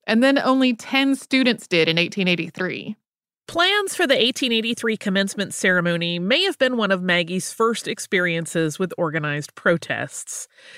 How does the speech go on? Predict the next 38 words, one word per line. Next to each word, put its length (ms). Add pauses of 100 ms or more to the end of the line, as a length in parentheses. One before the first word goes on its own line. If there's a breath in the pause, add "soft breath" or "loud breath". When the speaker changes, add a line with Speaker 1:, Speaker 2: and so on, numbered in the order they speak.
(100)
Speaker 2:
It 140
seems 240
likely 380
that 160
she 180
was 160
involved, 500
but 100
it's 160
not 220
concretely 600
documented. 1000 (640 soft breath)
Graduation 720
for 160
Richmond's 540
white 320
public 340
school 320
students 540
was 140
held 300
at 100
the 60
Richmond 480
Theater, 600 (500 soft breath)
but 100
ceremonies 640
for 140
Black 320
students 440
were 120
held 240
at 80
one 100
of 80
the 80
city's 380
Black 260